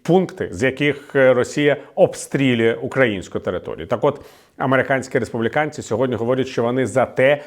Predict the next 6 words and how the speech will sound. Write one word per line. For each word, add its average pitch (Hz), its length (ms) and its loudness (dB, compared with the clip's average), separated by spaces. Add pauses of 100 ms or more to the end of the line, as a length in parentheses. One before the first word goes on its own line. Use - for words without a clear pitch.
(160)
щоб 139 420 0 (120)
Україна 139 580 0 (100)
отримувала 143 800 2
ці 131 320 -4 (140)
далекобійні 113 720 2
ракети. 107 460 -2